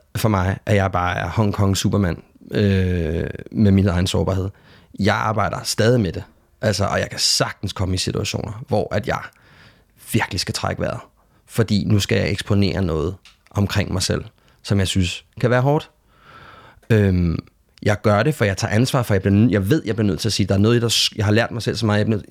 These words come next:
jeg skal af med det her. Så mit ansvar skubber på mig og siger, "Du bliver nødt til at sige det her til hende." For det er jo tit hende, ikke? Det er lidt lettere med drengevennerne på en eller anden måde, fordi der har vi stadigvæk en jargon, hvor vi siger, "Prøv, jeg synes sgu lidt, du er et røvhul i dag," ikke? Selvom den måske, "Nå, hvem,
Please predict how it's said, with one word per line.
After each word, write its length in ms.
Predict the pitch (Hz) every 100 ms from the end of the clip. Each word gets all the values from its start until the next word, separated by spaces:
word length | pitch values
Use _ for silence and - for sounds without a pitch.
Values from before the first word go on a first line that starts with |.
| -
jeg 140 | - 107
skal 420 | - - 151 -
af 140 | 87 -
med 100 | -
det 80 |
her. 180 | 98 - - - - - -
Så 120 | -
mit 120 | 95 -
ansvar 420 | 123 135 147 107
skubber 320 | - 123 113
på 140 | -
mig 140 | 107 110
og 60 |
siger, 160 | 104 104 - _
"Du 60 | 127
bliver 120 | 127
nødt 100 | 165
til 80 | 151
at 40 |
sige 200 | - 147
det 80 | 135
her 120 | 131
til 180 | - 117
hende." 160 | 127 123 _ _ _ _ _ -
For 80 |
det 60 | 110
er 40 |
jo 40 | 107
tit 180 | 135 113
hende, 340 | 107 101 117
ikke? 120 | 139 _ _ _ _ -
Det 60 |
er 20 | 123
lidt 120 | 131
lettere 260 | 135 135
med 100 | 139 123
drengevennerne 560 | 104 98 104 95 95
på 40 | 98
en 60 |
eller 100 | 101
anden 100 | 101
måde, 100 | 98
fordi 160 | 98 98
der 100 | 107
har 120 | 107
vi 80 | 104
stadigvæk 360 | 104 107 101 104
en 60 | 98
jargon, 160 | 107 101
hvor 80 | 101
vi 40 |
siger, 200 | - 98 - - - -
"Prøv, 100 | 104
jeg 100 | 104
synes 140 | 110
sgu 140 | - 104
lidt, 180 | 95
du 80 | 98
er 60 | 92
et 140 | 92
røvhul 280 | 92 95 98
i 40 | 90
dag," 220 | 85 55
ikke? 160 | 104
Selvom 240 | 92 95 98
den 100 | 92
måske, 260 | 85 - 101
"Nå, 200 | 101 113
hvem, 180 | 104